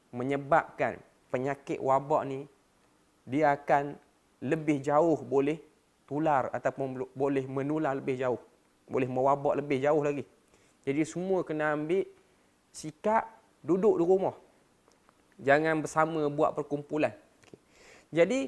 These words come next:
orang-orang yang melanggar perintah, dahlah nak minta tolong dia sedekah pada orang-orang yang bekerja sampai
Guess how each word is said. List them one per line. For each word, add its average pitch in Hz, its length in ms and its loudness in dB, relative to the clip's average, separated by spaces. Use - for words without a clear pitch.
orang-orang 233 540 4
yang 226 100 -2
melanggar 208 480 2
perintah, - 400 -6
dahlah 208 400 6
nak 185 160 0
minta 190 400 2
tolong 185 400 0
dia 160 160 -2
sedekah 156 560 -2
pada 151 240 0
orang-orang 143 640 0
yang 131 140 -4
bekerja 127 840 -6
sampai 135 640 -2